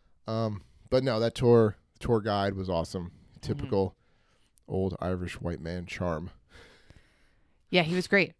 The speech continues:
Speaker 1: was
Speaker 2: Also,
Speaker 1: great. Andre.
Speaker 2: dry wit, humor.
Speaker 1: Yep.
Speaker 2: Um,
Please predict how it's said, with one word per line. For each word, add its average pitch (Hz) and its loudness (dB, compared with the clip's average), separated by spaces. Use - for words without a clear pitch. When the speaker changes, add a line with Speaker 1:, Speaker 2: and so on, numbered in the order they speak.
Speaker 1:
was 170 2
Speaker 2:
Also, 165 6
Speaker 1:
great. 147 -4
Andre. 123 0
Speaker 2:
dry 165 6
wit, 165 2
humor. 151 2
Speaker 1:
Yep. 101 -8
Speaker 2:
Um, 135 -4